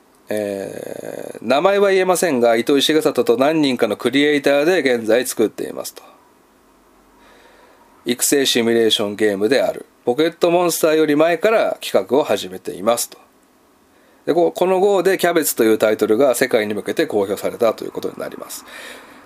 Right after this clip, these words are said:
同年十月号。キャベツについてはなんと二ページにわたって書かれていると。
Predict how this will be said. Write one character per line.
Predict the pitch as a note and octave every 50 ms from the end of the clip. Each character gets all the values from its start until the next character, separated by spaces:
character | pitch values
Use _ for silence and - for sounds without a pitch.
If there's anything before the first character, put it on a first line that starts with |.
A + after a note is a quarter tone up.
| - - -
同 | - C#3+ D#3 D3+
年 | B2+ G#2+ G2
十 | F#2+ G#2 G#2+ A#2 A#2+
月 | B2 A2 - - G#2+
号。 | F#2 D#2+ D2 B1 - - _ _ _ _ _ _ _ _ _ _ _
キ | - E3
ャ | F3
ベ | F3 D#3
ツ | - - G#2+
に | F#2+ F#2+
つ | - - A2
い | G2+ F#2+
て | - F#2
は | F2+ F#2
な | G#2 B2+ C3
ん | B2
と | - - G2
二 | G#2+ A2+ A#2
ペ | - G#3 G#3+ G#3 G3
ー |
ジ | E3+ D#3
に | C#3+ C3+
わ | B2+ A#2
た | - C3
っ | B2 -
て | - -
書 | C3 B2+
か | B2+ G#2
れ | G2
て | - -
い | E2 -
る | -
と。 | - - -